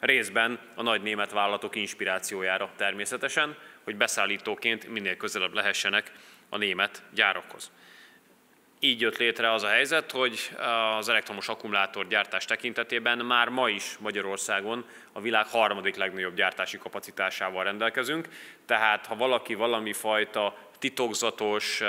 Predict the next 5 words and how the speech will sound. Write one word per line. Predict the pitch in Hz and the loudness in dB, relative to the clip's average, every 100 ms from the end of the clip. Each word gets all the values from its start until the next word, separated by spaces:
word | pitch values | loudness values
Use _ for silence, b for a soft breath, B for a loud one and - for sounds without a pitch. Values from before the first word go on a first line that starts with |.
| 98 98 B B B B - - - | 4 2 B B B B -20 -16 -4
új, | 139 127 123 120 113 - - | 0 2 2 2 0 -8 -2
veszélyes, | 110 123 147 120 117 107 - - 110 104 101 | 2 2 2 2 2 0 -2 -2 0 2 0
fogalomként | 120 120 113 110 104 107 98 | 0 0 0 -2 -2 -2 -2
kíván | - 123 107 104 | -6 -2 0 0
hivatkozni | 120 113 - 107 101 127 | 0 -2 -2 -4 -2 -4